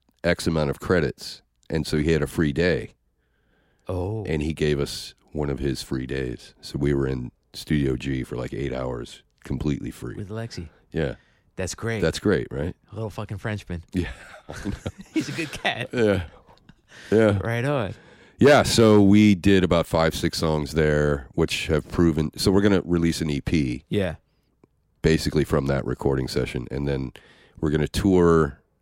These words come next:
Speaker 1: in June of eighteen, and then after that tour, we're gonna go into a studio in Marseille,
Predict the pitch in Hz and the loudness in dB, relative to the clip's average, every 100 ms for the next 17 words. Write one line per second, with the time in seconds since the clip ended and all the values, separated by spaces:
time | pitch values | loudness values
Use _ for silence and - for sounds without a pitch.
0 | _ _ _ _ _ _ _ 82 78 76 | _ _ _ _ _ _ _ -2 0 0
1 | 67 82 82 80 78 80 78 71 71 69 | 0 2 4 2 0 -4 -4 0 0 0
2 | - 76 67 64 62 - 69 67 65 64 | -2 -2 -2 -4 -8 -6 -4 -2 -2 -4
3 | 69 69 - 67 65 - 69 64 62 64 | -6 -6 -4 -4 -4 -4 -4 -2 -4 -4
4 | 64 62 62 60 60 58 _ _ _ _ | -4 -6 -4 -4 -4 -8 _ _ _ _
5 | - 73 69 73 - 85 71 65 65 64 | -4 -4 -2 -2 0 2 2 2 0 -2
6 | 65 - 85 69 64 | -6 -2 -2 0 -2